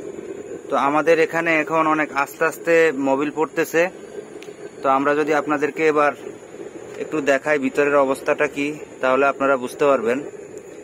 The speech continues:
আমরা যদি একটু লাইটটা বন্ধ করে দেই, এখন আমাদের একেবারে কমানো আছে, তো ভিতরে এখন আমাদের এই অবস্থা। দেখুন,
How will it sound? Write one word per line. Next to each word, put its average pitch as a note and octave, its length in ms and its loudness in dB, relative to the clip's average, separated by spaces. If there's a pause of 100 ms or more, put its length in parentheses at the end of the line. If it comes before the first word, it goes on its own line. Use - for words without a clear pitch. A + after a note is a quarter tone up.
(460)
আমরা B2 240 2
যদি C3 180 -4
একটু C3+ 180 -6
লাইটটা A#2+ 280 0 (100)
বন্ধ B2+ 160 4 (100)
করে C3+ 180 2
দেই, B2+ 160 4
এখন C3+ 180 -2
আমাদের C3+ 280 0
একেবারে C3+ 240 0 (100)
কমানো C#3 320 2 (100)
আছে, C#3 180 0 (880)
তো C#3 60 0 (100)
ভিতরে C3+ 300 2 (120)
এখন C#3 140 -2 (100)
আমাদের C3+ 300 2
এই C#3+ 160 6
অবস্থা। C3 340 2 (360)
দেখুন, C3 240 0